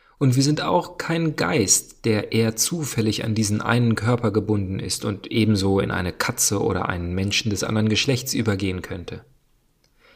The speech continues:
Nein, mein Körper gehört zu mir genauso wie mein Geist, und in beiden Fällen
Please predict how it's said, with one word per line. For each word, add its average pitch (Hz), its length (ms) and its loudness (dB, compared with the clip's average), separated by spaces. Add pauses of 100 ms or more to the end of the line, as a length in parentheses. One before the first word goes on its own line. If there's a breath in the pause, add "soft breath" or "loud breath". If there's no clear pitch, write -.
(160 soft breath)
Nein, 113 280 0 (720 loud breath)
mein 110 300 2
Körper 160 420 0
gehört 120 320 2
zu - 140 0
mir 127 240 4
genauso 127 480 2
wie 98 100 -4
mein 92 240 -4
Geist, - 540 -6 (240)
und 104 180 -2
in 90 160 -2
beiden 92 320 -2
Fällen 165 560 -6